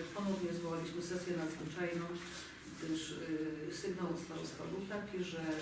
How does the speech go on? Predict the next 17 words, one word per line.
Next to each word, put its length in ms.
środki 320
otrzymują 420
bezpośrednio 760
jednostki 420
O 60
S 180
P. 60
Y, 40
w 60
momencie 300
podpisania 480
umowy 300
okazało 440
się, 100
że 120
musimy 320
my 100